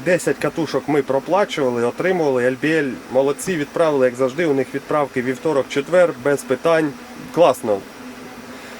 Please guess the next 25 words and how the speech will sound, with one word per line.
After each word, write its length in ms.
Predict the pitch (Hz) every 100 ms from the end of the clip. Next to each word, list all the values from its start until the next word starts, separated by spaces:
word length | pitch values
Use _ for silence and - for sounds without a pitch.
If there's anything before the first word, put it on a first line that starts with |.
| -
Сподіваюся, 800 | - 170 165 202 196 165 175 165 - -
пані 260 | 160 160 151
та 120 | 139
панове 420 | 135 147 147 135
з 80 | 123
Л 80 | 135 123
Б 20 |
Л, 220 | 139 165
що 200 | 151 -
ви 180 | 117 139
так 220 | 139 131 127
і 40 |
будете 240 | 127 123 120
працювати. 580 | 117 107 117 110 - 98
Дякую 320 | 131 131 117
вам 180 | 131 135
за 100 | 113
те, 140 | 127
що 180 | 117 123
ви 140 | 117
є. 220 | 113 107 92 - - - - - -
Е, 420 | 123 113 107 98 120
десять 260 | 208 202 170
катушечок 460 | 180 180 - 160
заказували, 840 | 147 170 214 208 165 165 160 147